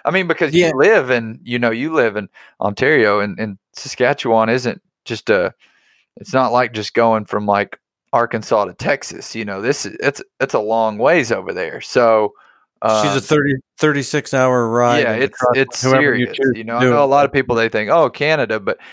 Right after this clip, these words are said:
Speaker 1: when you think of the vastness of Canada and how far the Ottawa area is from the central <laughs> Saskatchewan area,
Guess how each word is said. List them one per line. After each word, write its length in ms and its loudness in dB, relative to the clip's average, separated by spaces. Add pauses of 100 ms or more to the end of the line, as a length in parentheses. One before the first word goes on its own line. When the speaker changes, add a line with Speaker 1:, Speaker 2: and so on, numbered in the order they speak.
(240)
Speaker 1:
when 160 -2
you 80 -4
think 220 0
of 80 -2
the 60 2
vastness 520 0
of 100 -10
Canada 380 2
and 100 -6
how 220 0
far 460 2
the 60 -4
Ottawa 400 2
area 440 2
is 140 -4
from 320 -6
the 80 -10
central 380 -4
<laughs> 20 -8
Saskatchewan 720 -2
area, 420 -10